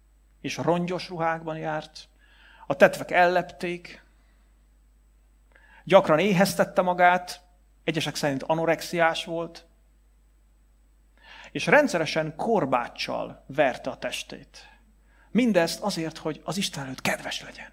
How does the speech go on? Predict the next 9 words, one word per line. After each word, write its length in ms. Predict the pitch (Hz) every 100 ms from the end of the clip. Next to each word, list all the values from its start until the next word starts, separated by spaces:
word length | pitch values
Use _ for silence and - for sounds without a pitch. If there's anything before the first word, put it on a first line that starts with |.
| _ _ _ _ _ _ _ _ _ _ _ _ _ _ _ - - - - - - -
Egyébként 360 | - 226 247 233
Margit 280 | 262 247 214
hercegnő 840 | 214 208 202 185 185 196 196 175 -
nem 200 | - 208
érte 200 | 190 165
meg 120 | 165 165
a 60 |
huszonnyolcadik 680 | 180 208 160 160 151 143 131
születésnapját, 1120 | - 143 123 123 - 123 143 135 160 - -